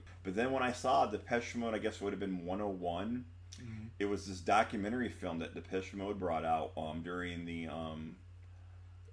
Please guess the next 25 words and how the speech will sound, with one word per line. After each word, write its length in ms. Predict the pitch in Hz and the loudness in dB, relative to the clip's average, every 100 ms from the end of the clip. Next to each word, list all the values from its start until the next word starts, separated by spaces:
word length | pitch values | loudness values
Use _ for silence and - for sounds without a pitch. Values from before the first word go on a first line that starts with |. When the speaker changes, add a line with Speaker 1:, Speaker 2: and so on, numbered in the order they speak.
| - | -10
Speaker 1:
For 80 | 87 | -4
the 60 | |
Masses 520 | 82 85 92 87 82 80 | 0 2 2 0 -4 -4
album. 420 | 78 78 - 95 - - - - - - - - - | -4 -6 -8 -12 -14 -16 -16 -16 -16 -16 -16 -16 -12
And 100 | - | -4
that's 240 | 90 98 - | -2 -2 0
what 220 | 101 101 - - - - | 2 2 0 -16 -16 -12
really 440 | 87 101 120 110 95 | -2 4 6 6 4
catapulted 720 | - 92 85 82 85 80 76 | 4 4 4 0 -6 -6 -8
me, 220 | 76 73 | -8 -8
was 480 | - 80 78 87 - 87 | -4 -4 -4 -6 -10 -2
that 440 | 90 85 82 - - - - - - - | 2 4 2 -2 -14 -16 -16 -16 -16 -14
here's 420 | - 127 165 147 | -2 4 4 4
this 160 | 120 - | 0 -4
alternative 920 | - 104 - - - 135 135 98 80 | 2 2 2 -6 2 4 4 2 -2
band 520 | 87 82 76 76 85 - - - - - - - - | -2 -2 -2 -4 -6 -10 -14 -16 -16 -16 -16 -16 -14
selling 520 | - - 123 135 135 | -10 -2 2 2 4
out 240 | 123 107 - | 4 2 0
shows 680 | - 113 110 107 90 87 80 | 2 6 6 6 2 -4 -8
in, 120 | 87 | -6
like, 240 | 85 82 - | -2 -2 -2
L 280 | 98 95 95 | 0 2 6
A 340 | 101 90 85 | 6 4 0
and, 200 | - 85 | -4 -4
like, 240 | 82 82 | -2 -2